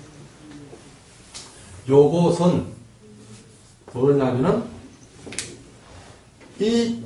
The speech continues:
천간이나 지지가 돌아가면서 상호 간섭하는 현상이에요. 에너지가 돌아가는 거죠, 그죠? 그 에너지가 돌아가면서 모든 것들이 이렇게 어떻게 돼? 순조적-, 순조롭게 쭉 이어지면 되는데,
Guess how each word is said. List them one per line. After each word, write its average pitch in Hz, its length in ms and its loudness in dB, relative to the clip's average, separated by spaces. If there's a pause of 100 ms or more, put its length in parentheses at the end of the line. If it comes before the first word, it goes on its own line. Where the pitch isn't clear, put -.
(100)
천간이나 185 840 4
지지가 147 640 0 (300)
돌아가면서 160 1000 2
상호 160 800 0 (340)
간섭하는 190 920 2
현상이에요. 110 760 -4 (420)
에너지가 196 400 8
돌아가는 127 380 2
거죠, 104 240 -4
그죠? 95 340 -8 (260)
그 165 220 -2
에너지가 180 400 4
돌아가면서 143 840 -2 (240)
모든 208 360 6
것들이 185 260 4
이렇게 147 180 -2
어떻게 127 180 -6
돼? 113 80 -6
순조적-, 185 540 2
순조롭게 214 480 -2
쭉 220 320 -4
이어지면 208 460 0
되는데, 120 540 0